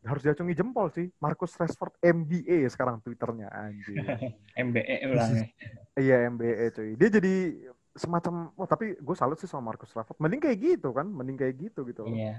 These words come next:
Speaker 2: attitude-nya penting sih. Menurut
Speaker 1: Iya.
Speaker 2: gue, kalau, kalau ya balik lagi ke lo ngomongin Mason Greenwood, kayak, kayak ada sedikit, ada s-, ada semacam apa ya, kayak star syndrome gitu kan,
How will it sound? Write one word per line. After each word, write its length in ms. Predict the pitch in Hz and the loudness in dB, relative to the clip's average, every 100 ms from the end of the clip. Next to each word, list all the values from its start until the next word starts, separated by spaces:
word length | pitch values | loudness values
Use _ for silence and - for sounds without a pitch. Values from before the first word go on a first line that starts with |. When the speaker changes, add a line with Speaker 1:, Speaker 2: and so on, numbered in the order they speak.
| - | 2
Speaker 2:
attitude-nya 880 | 143 - 139 160 156 165 180 180 - | 2 6 6 6 6 6 6 6 0
penting 320 | - 160 160 147 | 2 6 6 6
sih. 160 | 113 113 _ - | 2 0 _ -8
Menurut 240 | 127 123 123 | 2 2 6
Speaker 1:
Iya. 60 | 156 | 6
Speaker 2:
gue, 100 | 170 - _ _ _ _ _ - | 6 4 _ _ _ _ _ 6
kalau, 320 | 139 143 - - - | 8 8 4 -8 4
kalau 240 | 143 135 135 | 8 10 12
ya 160 | 143 | 12
balik 240 | 139 131 135 | 12 8 8
lagi 160 | 127 | 6
ke 80 | 131 | 6
lo 180 | 127 131 | 8 8
ngomongin 240 | 127 127 131 | 8 6 2
Mason 240 | 123 135 | 0 0
Greenwood, 240 | 131 151 151 | 0 -2 2
kayak, 320 | 123 113 - 120 | 4 4 2 -2
kayak 180 | 113 | 2
ada 60 | 120 | 0
sedikit, 260 | - 127 123 | -2 -10 -4
ada 240 | 135 127 120 | 2 4 2
s-, 400 | - - - - - | -2 -20 -20 -20 -2
ada 500 | 131 123 123 123 123 - _ _ _ _ _ _ _ | 4 6 8 6 4 -2 _ _ _ _ _ _ _
semacam 400 | 139 127 139 175 | -6 -2 0 0
apa 80 | 175 | 2
ya, 100 | 123 | 2
kayak 180 | 117 113 110 | 2 0 0
star 180 | 120 120 | 0 2
syndrome 480 | 139 127 123 123 123 | 0 4 8 8 8
gitu 240 | 120 123 | 0 0
kan, 240 | 117 107 | 0 0